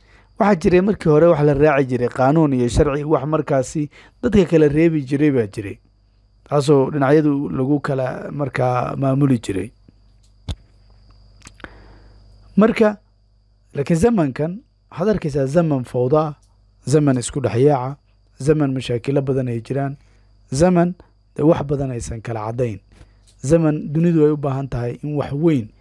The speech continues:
laga bedelo markay timaado dunidu kubadda cagta.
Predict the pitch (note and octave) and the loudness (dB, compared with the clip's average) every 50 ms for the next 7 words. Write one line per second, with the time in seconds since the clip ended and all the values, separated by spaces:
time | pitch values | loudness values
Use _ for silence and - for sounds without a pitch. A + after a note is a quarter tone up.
0 | _ _ _ _ _ _ _ _ - - C3 C3 C#3 C3+ A#2 A2+ G2+ G2+ G2 F#2+ | _ _ _ _ _ _ _ _ -8 -4 -2 0 0 0 0 -2 -4 -6 -6 -8
1 | F#2+ F#2+ _ _ _ _ _ - - B2+ - D3 C3 A#2 - A#2+ A#2 A#2 A#2 B2+ | -10 -14 _ _ _ _ _ -8 -6 -4 0 0 0 0 -2 -4 -4 -2 0 0
2 | C3+ C3 C#3 C#3 C#3 C3 C3 A#2 - - B2 C3+ C3 B2 A#2+ G#2+ G#2+ A2+ A2 - | 0 0 0 0 0 0 0 -4 -4 -4 -4 -2 -2 0 -2 -2 -2 -4 -4 -2
3 | - - | -4 -4